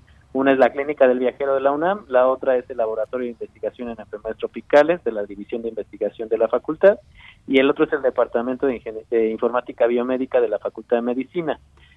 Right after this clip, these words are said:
Juntos lo que, lo que, eh, se pu-, bueno, resulta es que es un laboratorio, laboratorio avalado por el indre, el Instituto Nacional de Diagnóstico y Referencia Epidemiológica,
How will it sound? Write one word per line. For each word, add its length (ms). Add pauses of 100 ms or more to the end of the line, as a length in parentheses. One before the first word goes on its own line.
(120)
Juntos 500
lo 300
que, 560 (140)
lo 200 (220)
que, 420 (300)
eh, 400 (280)
se 200 (100)
pu-, 260
bueno, 220
resulta 560 (300)
es 180
que 140
es 100
un 80
laboratorio, 720 (240)
laboratorio 680
avalado 600
por 300 (400)
el 520
indre, 340
el 80
Instituto 460
Nacional 380
de 100
Diagnóstico 540
y 20
Referencia 720
Epidemiológica, 840